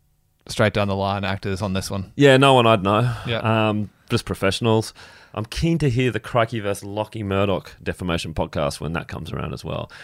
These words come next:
Speaker 2: Look, I think this is an interesting space where they're recreating what's happening in these trials, and there's some pretty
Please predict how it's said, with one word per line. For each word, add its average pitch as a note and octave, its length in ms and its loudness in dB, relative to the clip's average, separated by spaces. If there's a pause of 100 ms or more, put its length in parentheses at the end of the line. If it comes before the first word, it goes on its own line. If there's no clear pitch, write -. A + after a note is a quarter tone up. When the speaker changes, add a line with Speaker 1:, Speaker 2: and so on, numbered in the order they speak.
(180)
Speaker 2:
Look, D#3+ 100 4
I D3+ 60 6
think D3+ 140 2
this C#3 120 0
is A2+ 120 -2
an F#2+ 80 0
interesting G2+ 320 -4
space G#2 480 0 (320)
where F#2+ 180 2
they're F#2+ 160 2
recreating F#2+ 720 -4 (600)
what's F#2 220 -6
happening F#2+ 360 -2
in F#2+ 180 -4
these F2+ 560 -6
trials, F#2+ 600 0
and E2+ 440 -8
there's F#2 160 -6
some G2 180 -10
pretty F2+ 400 -8